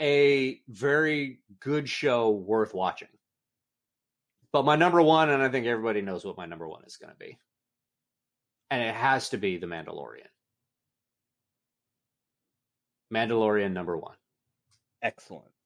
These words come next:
Speaker 2: Go ahead and go with my
Speaker 1: What?
Speaker 2: top five.
Speaker 1: What do you guys got?
Speaker 2: I've got two honorable mentions. Honorable mention number one is going to be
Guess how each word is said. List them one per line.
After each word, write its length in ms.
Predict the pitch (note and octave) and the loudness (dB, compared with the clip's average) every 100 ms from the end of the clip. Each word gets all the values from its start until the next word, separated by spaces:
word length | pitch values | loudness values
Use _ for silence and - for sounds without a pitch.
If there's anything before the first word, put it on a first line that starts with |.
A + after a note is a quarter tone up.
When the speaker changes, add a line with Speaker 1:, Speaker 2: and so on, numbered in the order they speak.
| _ _ _ _ _ _ _ _ _ _ _ _ _ _ _ | _ _ _ _ _ _ _ _ _ _ _ _ _ _ _
Speaker 2:
Go 80 | G2+ | -6
ahead 160 | F#2 F2+ | -6 -8
and 120 | F2 | -8
go 120 | F2 | -6
with 120 | E2+ _ | -6 _
my 640 | F#2 F#2+ A2+ B2 F2+ F#2 - | -8 -2 0 0 0 -4 -8
Speaker 1:
What? 60 | - | -8
Speaker 2:
top 180 | D#2 - | -8 -6
five. 140 | C#2 - - - | -8 -8 -12 -12
Speaker 1:
What 140 | G2 | -8
do 60 | G2 | -8
you 100 | F2+ | -8
guys 140 | - | -10
got? 200 | - C2+ - _ _ _ _ _ _ _ _ _ _ _ _ _ _ _ _ _ _ _ _ - | -10 -12 -12 _ _ _ _ _ _ _ _ _ _ _ _ _ _ _ _ _ _ _ _ 8
Speaker 2:
I've 140 | C#3+ | 12
got 220 | D3 G#2+ | 12 10
two 320 | - E3+ C#3 - | 6 2 2 2
honorable 380 | G2+ F#2+ F2 | -4 -6 -8
mentions. 520 | F2+ E2+ - F#2+ C2 C2+ _ _ _ _ _ _ _ _ _ _ _ _ - | -8 -12 -16 -20 -20 _ _ _ _ _ _ _ _ _ _ _ _ _ 0
Honorable 260 | B2+ B2+ A#2+ | 6 6 6
mention 320 | B2 A#2 A#2+ | 4 2 -2
number 180 | A2 F#2+ | -2 -2
one 280 | F#2+ G#2+ | -4 -4
is 160 | F#2 G2 | -8 -12
going 220 | G2 F#2+ F#2 | -12 -12 -12
to 80 | |
be 640 | F2 G2 F2+ F2 F2 E2 | -12 -12 -8 -8 -8 -10